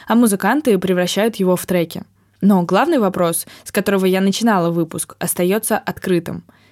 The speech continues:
Могу ли я сама защититься от вредного шума? И как мне это сделать? Самая очевидная идея — поставить себе в квартиру хорошие стеклопакеты.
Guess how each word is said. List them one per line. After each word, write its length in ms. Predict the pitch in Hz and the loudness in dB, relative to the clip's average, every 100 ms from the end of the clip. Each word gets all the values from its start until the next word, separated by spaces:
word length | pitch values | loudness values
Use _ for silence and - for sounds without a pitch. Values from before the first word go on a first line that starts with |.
| _ - | _ -2
Могу 260 | 196 208 | 0 4
ли 100 | 320 | 4
я 180 | 277 226 | 4 2
сама 380 | 233 247 226 170 | 2 2 2 2
защититься 640 | 165 165 175 - 262 262 | -2 -6 -6 -4 -4 -2
от 160 | 208 175 | -4 -2
вредного 360 | 190 190 185 226 | 0 0 0 -2
шума? 340 | - 180 165 - - - | 0 -2 -2 -10 -20 -4
И 140 | 294 | -4
как 320 | 302 196 196 | -2 -4 2
мне 140 | 233 180 | 2 2
это 160 | 175 | 0
сделать? 500 | 175 175 160 147 - - _ _ _ _ _ | -2 0 -2 -2 -8 -18 _ _ _ _ _
Самая 360 | - 240 208 | -2 0 2
очевидная 400 | 170 185 170 160 | 0 -2 -2 -2
идея — 340 | 160 202 320 311 - - - | -2 0 0 -2 -10 -20 -8
поставить 460 | 196 175 220 294 277 | -4 -2 0 0 0
себе 180 | 208 208 | 0 -2
в 80 | |
квартиру 440 | - 180 - 214 247 | -2 -6 0 2 2
хорошие 500 | 190 175 180 - 175 | 2 0 0 0 -4
стеклопакеты. 800 | - 175 170 165 160 160 - | -4 -6 -6 -6 -6 -8 -8